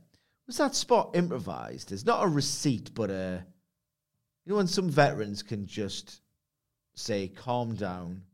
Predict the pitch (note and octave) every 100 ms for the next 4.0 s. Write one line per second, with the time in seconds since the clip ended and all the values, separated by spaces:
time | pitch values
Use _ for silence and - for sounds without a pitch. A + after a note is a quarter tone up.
0 | _ - G2 E2+ E2 E2+ - _ - C3
1 | C3+ C3+ C3+ A#2 A2+ E2+ G2+ G2 B2+ G2+
2 | A2+ - - _ _ F#2+ F2+ - B2+ F3
3 | F3+ F3 - C3+ A#2+ A#2 A2+ G2 G#2+